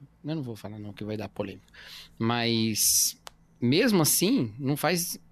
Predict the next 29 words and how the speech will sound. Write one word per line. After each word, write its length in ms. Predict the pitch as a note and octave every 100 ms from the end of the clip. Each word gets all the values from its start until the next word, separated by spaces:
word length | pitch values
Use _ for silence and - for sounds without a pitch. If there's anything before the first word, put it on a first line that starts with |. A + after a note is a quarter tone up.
| -
não 120 | C#3
tem 140 | C3+
nenhum 260 | D#3 C#3 E3+
motivo 520 | B3 G#3 F#3+ - D#3
pra 100 | D#3+
você 420 | D#3 D3 D3 D3 - _ _ _ -
ter 80 | C#3
esse 180 | C3 D3
cavalo 360 | C3+ B2+ B2+
de 80 | B2
batalha 400 | C#3 C3+ C3 C3+
aí. 100 | B2+ - - _ - - - _ - _ _ _ -
Então, 1000 | A2 - A2+ A#2 A#2+ A#2+ A#2 A2 G#2+ G#2+ - _ _ -
<clears throat> 320 | - - -
não 240 | C#3 C#3+
vai 140 | C#3+ D3
por 160 | D3
esse 120 | C#3+
caminho, 380 | - E3+ E3 B2+
né? 160 | A2+ A#2+ _ _ _ _ _ _ - - -
Agora, 440 | C3 C3 A2 F#2 - _ _ - - _ _ _ - -
veja 520 | A#2+ C#3 E3 E3+ F#3
as, 400 | - F3+ F#3+ -
as 200 | D#3 -
possibilidades 640 | - D3+ D#3 E3 E3 D#3+
que 80 | -
você 200 | D3+ D3
tem 260 | F#3 D#3 B2+
de, 280 | A2 G#2+